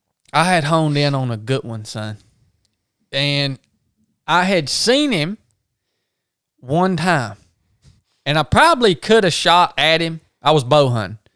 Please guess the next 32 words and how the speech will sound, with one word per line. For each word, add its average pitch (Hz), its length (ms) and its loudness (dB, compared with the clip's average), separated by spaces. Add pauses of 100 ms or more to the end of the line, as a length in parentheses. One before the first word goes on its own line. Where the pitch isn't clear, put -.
(340)
But 156 140 2
I 175 80 6
didn't. 165 280 2
I 147 100 2
didn't 175 180 2
have 175 220 0
the 139 60 -4
best 147 260 2
shot 151 260 2
in 123 60 -6
the 135 60 -4
world, 147 240 2
and 135 80 -2
he 123 60 -4
kinda 175 260 0
surprised 135 520 0
me. 117 80 -4
He 117 40 -8
come 151 200 -4
up 110 100 -4
behind 117 360 -4
me. 104 160 -14 (1200)
So, 170 160 2
but 165 160 2
I 196 100 4
knew 202 320 4
he 170 140 4
was 143 220 0
using 135 320 0
that 123 180 0
area 123 320 0
heavy. 117 560 -4